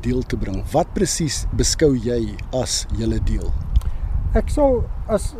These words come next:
Speaker 2: as die, as die grenspad oorgedoen word en hy word ordentlik oorgedoen, sal ons basiese onderhoudsdoelwerk doen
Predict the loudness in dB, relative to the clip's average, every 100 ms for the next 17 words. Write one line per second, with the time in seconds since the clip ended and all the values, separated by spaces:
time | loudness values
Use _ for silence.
0 | -4 -2 -2 -4 -8 -14 -16 -4 -4 -2
1 | -2 2 2 2 -2 -4 -2 -2 -2 -4
2 | -4 -2 -2 -2 -4 -4 -4 -4 -4 -4
3 | -6 -4 -4 0 0 0 -2 -4 -4 -4
4 | -2 -2 -6 -4 0 0 2 -2 0 0
5 | 0 -2 -6 -8 -6 -4 -2 -2 -4 -6
6 | -6 -6 -6 -4 -6 -6 -6 -6